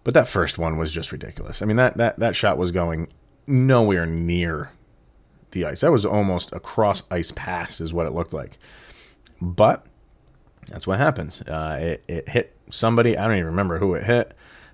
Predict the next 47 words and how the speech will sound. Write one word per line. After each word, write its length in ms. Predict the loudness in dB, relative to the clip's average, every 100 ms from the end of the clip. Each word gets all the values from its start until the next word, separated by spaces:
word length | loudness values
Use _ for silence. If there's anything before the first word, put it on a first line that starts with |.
| -2
nor 200 | 2 4
do 120 | 2
I 120 | -2
care, 460 | 0 2 4 2 -2 _ _
but 180 | -4 -2
it 100 | 0
redirected 800 | 2 2 4 2 2 0 2 -2 _ -10
almost, 340 | -2 0 0 0
like, 100 | -2
at 120 | -2
a 80 | -2
ninety 420 | -2 2 2 2
degree 320 | 2 2 2
angle 300 | 2 0 0
and 80 | -2
went 180 | -2 -4
right 300 | -4 -4 -4
in. 260 | -6 -10 -16 _ -20 -20 -20 _ _ _
So 140 | -2 4
that 180 | 4
one's 200 | 4 2
not 200 | 2 4
on 160 | 2 0
him, 420 | 2 2 2 -4 -8 -12 -8
but, 800 | -8 -8 -4 -2 -2 -6 -12 -14 _ _ _ _ _ _ -20 -20 -18 -8
um, 380 | -4 -4 -4 -4
if 140 | -6 -2
we're 80 | 0
gonna, 180 | 0
if 160 | -2 -2
we're 60 | 0
gonna 120 | 2
talk 140 | 2
about 160 | 2 0
Philipp 180 | 0 2
Grubauer, 500 | 2 2 2 0 -2
not 500 | 0 2 2 2 2
his 120 | 0
best 260 | -2 -2
game. 220 | -6 -6 -6
That's 500 | -2 0 0 0 2
where 300 | 2 4 2
the 100 | 0
rust 520 | 0 0 -2 -8 -4
probably 400 | -2 0 0 0
came 280 | 2 2 2
in, 220 | 2